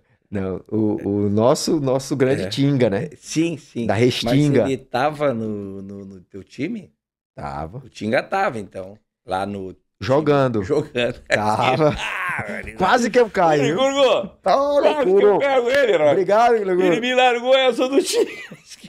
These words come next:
Speaker 2: Que barbaridade. Grande figura. Tinga, só falta
Speaker 1: Grande
Speaker 2: tu, meu
Speaker 1: Tinga.
Speaker 2: galo. Vim aqui. Não, só falta tu não, falta um monte de gente. Mas o Tinga,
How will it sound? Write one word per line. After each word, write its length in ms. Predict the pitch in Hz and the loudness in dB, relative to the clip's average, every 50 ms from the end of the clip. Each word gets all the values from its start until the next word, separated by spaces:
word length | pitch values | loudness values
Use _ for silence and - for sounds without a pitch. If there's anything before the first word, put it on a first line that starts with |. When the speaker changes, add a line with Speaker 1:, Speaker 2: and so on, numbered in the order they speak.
| _ | _
Speaker 2:
Que 180 | - 330 415 427 | 4 4 4 4
barbaridade. 1400 | 302 262 - 349 381 403 381 381 - 349 320 269 - 208 202 202 180 170 180 180 170 170 - 175 175 - - - _ | -2 -2 0 2 2 4 4 4 4 4 2 2 2 2 2 2 2 2 0 0 0 -2 -4 -6 -14 -14 -14 -18 _
Grande 440 | - 135 170 226 262 269 262 226 175 | -6 0 2 4 4 4 2 0 -4
figura. 440 | 147 160 175 220 202 - - - _ | -4 -2 0 2 2 0 0 -6 _
Tinga, 600 | - - 247 277 262 240 233 196 143 110 - - _ | -2 0 0 2 4 4 4 4 4 2 -6 -12 _
só 280 | _ - - 208 214 202 | _ -4 2 2 2 2
falta 500 | - - - 196 214 247 196 190 - 247 | 2 0 0 2 2 2 2 2 0 0
Speaker 1:
Grande 100 | - - | 0 0
Speaker 2:
tu, 180 | - 254 277 294 | 0 0 0 2
meu 120 | 277 269 | 2 2
Speaker 1:
Tinga. 40 | 240 190 185 | 2 2 2
Speaker 2:
galo. 240 | 180 165 147 123 110 - _ _ _ _ | 2 2 0 -2 -6 -12 _ _ _ _
Vim 240 | - 120 170 214 214 | -2 0 2 2 2
aqui. 420 | 202 156 - - 170 196 208 160 | 0 0 -4 -4 -2 0 0 0
Não, 160 | 139 185 170 | 0 0 -2
só 120 | - - 113 | -2 -4 -2
falta 280 | 101 143 160 165 190 | -2 -2 -2 -2 -6
tu 100 | 175 233 285 | -10 -8 -8
não, 140 | 339 320 | -6 -6
falta 220 | 160 143 135 139 156 | -4 -6 -4 -4 -2
um 20 | |
monte 160 | 147 175 180 165 156 | -2 -2 -2 -2 -4
de 20 | |
gente. 180 | 135 143 147 - _ _ _ _ _ _ | -6 -6 -8 -12 _ _ _ _ _ _
Mas 240 | - 135 147 127 | 0 0 0 0
o 80 | 135 170 | -2 -4
Tinga, 840 | 151 - - - - - 175 208 226 226 220 185 175 147 127 104 | -6 -6 -12 -12 -8 -4 -2 0 0 0 2 2 2 2 0 -4